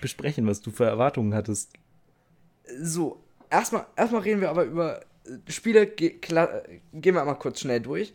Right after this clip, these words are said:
Speaker 2: Ähm, was ich so, äh, vor allem gespielt hab, ich hab nämlich nicht so viel Aktuelles gespielt.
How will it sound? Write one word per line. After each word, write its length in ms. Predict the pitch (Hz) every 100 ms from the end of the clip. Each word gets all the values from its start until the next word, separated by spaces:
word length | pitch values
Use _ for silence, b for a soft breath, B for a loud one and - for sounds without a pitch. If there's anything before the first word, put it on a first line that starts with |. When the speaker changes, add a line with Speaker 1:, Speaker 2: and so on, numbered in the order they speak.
| b b b b _
Speaker 2:
Ähm, 360 | 165 180 180 160 - -
was 220 | 147 180
ich 120 | 180
so, 400 | - 160 151 - _ -
äh, 80 | 151
vor 200 | - 147
allem 240 | 156 214
gespielt 280 | 202 - 165
hab, 80 | 175
ich 40 |
hab 100 | 185
nämlich 180 | 175 170
nicht 160 | 165 151
so 80 |
viel 180 | 160 -
Aktuelles 560 | 139 - - 139 147 -
gespielt. 580 | - - - 104 -